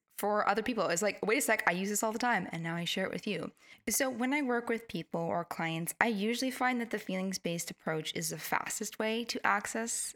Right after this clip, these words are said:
their intuition because, for starters, you can feel how options resonate in the body. And I can tell I'm very, like, skilled at this point of picking up on the very subtle cues or bodily sensations if we're on Skype.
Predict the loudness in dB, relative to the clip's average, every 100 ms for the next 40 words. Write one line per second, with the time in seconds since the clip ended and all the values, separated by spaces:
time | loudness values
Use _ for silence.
0 | _ -2 0 -2 -2 -2 0 -2 -4 -6
1 | -6 -4 -2 -2 -4 -8 -12 _ _ _
2 | _ _ _ _ -4 0 2 2 2 0
3 | -2 -6 -8 _ -4 -2 0 -2 -4 -6
4 | -2 0 0 0 -2 0 0 2 0 0
5 | -2 -2 -4 -6 -10 _ _ _ -2 -2
6 | -2 -4 -4 -8 -2 -2 -2 -8 -12 _
7 | -12 -12 0 4 4 4 2 0 -2 -6
8 | -10 _ _ _ _ _ _ 4 4 4
9 | 0 2 4 4 2 0 0 0 0 0
10 | 0 0 0 0 0 0 -2 -4 -4 -4
11 | -4 -6 -6 -4 -4 -2 -4 -2 0 0
12 | 0 0 0 -2 -2 0 2 2 2 0
13 | -2 -2 -2 -2 -2 -4 -4 -4 -4 -4
14 | -4 -4 -4 -4 -2 -2 -2 -4 -2 0
15 | -2